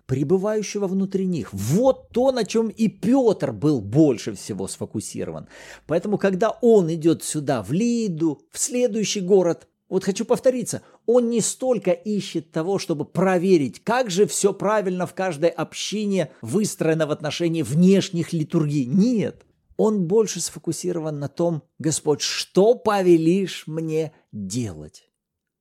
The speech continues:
Как ты здесь желаешь двигаться?» И вот, как ты в тридцать третьем указала, у него есть этот глагол «искать». Он идёт и ищет. Как Иисус в своё время говорил: «Я пришёл, чтобы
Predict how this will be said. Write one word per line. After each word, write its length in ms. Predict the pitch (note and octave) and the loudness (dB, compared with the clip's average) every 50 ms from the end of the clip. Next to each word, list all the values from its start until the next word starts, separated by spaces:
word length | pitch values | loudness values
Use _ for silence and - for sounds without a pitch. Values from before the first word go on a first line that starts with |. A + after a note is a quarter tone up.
| _ _ _ | _ _ _
Как 360 | - F#3+ G#3+ A3 - - - _ _ | -2 0 0 -2 -4 -8 -14 _ _
ты 300 | - C#4+ C#4+ C4+ A#3 F#3+ | 4 6 6 6 6 4
здесь 440 | D3 A#2 F#2+ G2+ A2 C3 C3+ A#2 F#2 | 2 0 -4 -6 -6 -6 -6 -6 -6
желаешь 500 | E2+ - G#2+ A#2+ A2+ A2 A2 G#2 F2+ F2 | -8 -8 -8 -6 -6 -6 -6 -8 -10 -12
двигаться?» 520 | E2+ F2+ F#2 G2 E2+ E2+ D2+ - - - - _ _ _ _ _ _ _ | -12 -10 -8 -8 -6 -8 -8 -10 -12 -16 -18 _ _ _ _ _ _ _
И 140 | - C#3 C3+ | 0 2 2
вот, 160 | D3+ D#3+ - | 2 2 2
как 160 | - C#3+ - - | 0 -2 -2 0
ты 80 | C#3+ | -2
в 80 | A2+ - | 0 0
тридцать 320 | - C3+ B2+ - - - | 0 0 0 -2 -6 -6
третьем 340 | - D#3+ G3 G3 F3 D3+ B2+ | -4 -2 -2 -2 -2 -2 -4
указала, 500 | A2+ F#2 B2+ A#2 A2 B2 G#2+ G2 G2+ - - - - - _ _ | -4 -4 -4 -4 -2 -4 -4 -4 -8 -10 -14 -20 -20 -20 _ _
у 120 | - D#3 D3+ | -2 -2 0
него 340 | C#3+ D3+ D#3 C3 C#3+ E3+ E3+ | 2 2 2 2 2 2 2
есть 720 | D3+ B2 B2+ C#3 F#3 A#3+ B3 A#3 F#3+ C3 - - - - _ _ - | 2 0 -4 -4 -2 -2 0 0 0 -2 -4 -10 -18 -20 _ _ -6
этот 340 | C3+ C3 C3 - C3 G2+ G#2+ | -6 -4 -4 -6 -8 -6 -6
глагол 560 | G2 C#3 C3 C3 A#2 G#2 B2+ A#2+ A#2+ A#2+ - | -4 -4 -4 -2 -2 0 0 0 0 -2 -4
«искать». 720 | - C#3+ C3 - - - - G#3+ A3 F#3 A#2+ F#2 - - - _ _ _ _ _ _ - | -6 -6 -4 -4 -4 -4 -4 -4 -4 -4 -6 -8 -12 -18 -20 _ _ _ _ _ _ 0
Он 260 | D#3 D#3+ E3+ D#3+ D3+ | 2 2 4 4 2
идёт 500 | D3 C3+ G#2+ G#2 B2 C3 B2+ C#3 C3+ - - | 0 -2 -4 -4 -2 0 0 -2 -4 -4 -6
и 500 | F#3+ F#3+ G3 F#3+ - A#3+ B3 B3 A#3+ A3+ | -4 -4 -4 -6 -4 -2 0 0 0 0
ищет. 480 | F#3 - - - - F#3+ - _ _ _ _ _ _ _ _ - | -2 -6 -8 -12 -14 -16 -18 _ _ _ _ _ _ _ _ -4
Как 240 | - D3+ - - D3 | -4 -4 -2 -2 -4
Иисус 480 | D3+ D#3 D#3+ D3+ - C#4 C#4 A3+ - | -4 -2 -2 -4 -4 -6 -6 -6 -8
в 60 | - | -8
своё 260 | - - B2+ A#2+ A#2+ A#2+ | -8 -8 -6 -6 -6 -4
время 300 | A2 A#2 A#2 A2 A#2 A2 | -4 -4 -4 -2 -2 -4
говорил: 480 | G2+ A2+ A2 A#2 G#2+ A2 G#2+ F#2+ - _ - - _ - | -4 -4 -4 -4 -4 -2 -4 -4 -6 _ -20 -20 _ -14
«Я 440 | G2+ F#2+ G2+ C3+ E3 E3+ F#3 G3 | -10 -4 -2 0 0 0 0 -2
пришёл, 800 | F#3+ - - D#3 D3+ E3+ E3 C#3+ - - - - F#3 G3 G3 F#3 | -4 -4 -4 -2 0 2 0 0 -2 -6 -6 -4 -2 -2 -2 -4
чтобы 800 | - - - - - - F3+ F#3 G3 F3 E3 G3+ G#3+ G3+ G3 | -4 -6 -10 -6 -2 0 0 2 2 2 4 2 2 2 -2